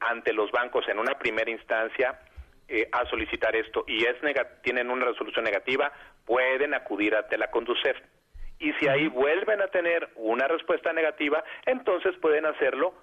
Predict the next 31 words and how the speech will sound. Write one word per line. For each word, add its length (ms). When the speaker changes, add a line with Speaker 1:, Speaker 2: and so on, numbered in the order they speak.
Speaker 1:
vía, 540
eh, 640
judicial, 480
vía, 320
vía 280
una 280
de-, 140
una 220
demanda 540
de 100
carácter 440
mercantil. 600
De 120
que 120
pueden, 560
pueden. 360
El 240
camino 580
será, 260
Luis, 260
un 200
poquito 600
más 360
agresivo 640
que 100
el 100
otro, 260
pero 360
todos 360
tenemos 420
derecho 480